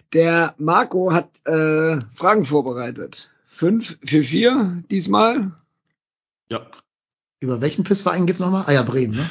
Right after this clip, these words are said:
Speaker 3: Genau. Ja.
Speaker 1: Über die Lachse.
Speaker 2: Weil Dreierlachs.
Speaker 3: Zum Leichen
Speaker 2: Und
Speaker 3: und
Speaker 2: auch schon,
Speaker 3: Sterben ziehen die
Speaker 2: auch
Speaker 3: Lachse
Speaker 2: schon
Speaker 3: den
Speaker 2: übrigens,
Speaker 3: Rhein hinauf.
Speaker 2: übrigens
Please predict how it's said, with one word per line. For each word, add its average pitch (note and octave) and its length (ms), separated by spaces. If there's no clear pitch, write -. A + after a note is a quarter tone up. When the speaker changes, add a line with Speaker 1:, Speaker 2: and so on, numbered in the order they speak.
Speaker 3:
Genau. F#2 220
Ja. - 60
Speaker 1:
Über D3+ 140
die D#3+ 80
Lachse. D3+ 500
Speaker 2:
Weil F2+ 360
Dreierlachs. F#2+ 720
Speaker 3:
Zum A2 200
Leichen C3 300
Speaker 2:
Und B2+ 60
Speaker 3:
und B2 40
Speaker 2:
auch C3+ 120
schon, B2+ 140
Speaker 3:
Sterben B2+ 280
ziehen C#3 200
die C3 40
Speaker 2:
auch A#2 60
Speaker 3:
Lachse C3 140
Speaker 2:
schon A2 140
Speaker 3:
den A#2 120
Speaker 2:
übrigens, G#2+ 280
Speaker 3:
Rhein G#2+ 80
hinauf. G2+ 100
Speaker 2:
übrigens G#2 360